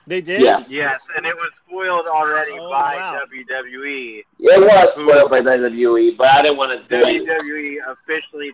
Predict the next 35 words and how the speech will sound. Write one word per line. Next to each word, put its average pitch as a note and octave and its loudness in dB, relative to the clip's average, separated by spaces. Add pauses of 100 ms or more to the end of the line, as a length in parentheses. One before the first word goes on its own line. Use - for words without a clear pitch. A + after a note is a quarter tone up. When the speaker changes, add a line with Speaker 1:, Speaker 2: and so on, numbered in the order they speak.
Speaker 3:
tweeted C#3+ -6
out B2 -4 (840)
the A#2+ -8 (100)
spoiler B2+ -4
already. A2+ -8 (160)
Speaker 2:
Yes. G2+ -4 (1700)
Speaker 1:
Well, E3 -12
then G3 -10
that, G3+ -10
that G3+ -10
means A3+ -18
that G3 -18
they E3+ -18
probably F3 -14
won't D3+ -20
even B2+ -20
show C#3 -14
that G#2+ -18
match. F#2 -20
Speaker 2:
Yes, D3+ 4
they D#3+ 4
will. C3+ 6
It's - -4
gonna D3 2
be C#3 0
shown C#3 -2
about A#2 0
two D3 -4
weeks D#3 0
or C#3+ 0
three C3+ -4
weeks C3 -4
from G#2+ -4
now. D#2 -10
So A#2 -4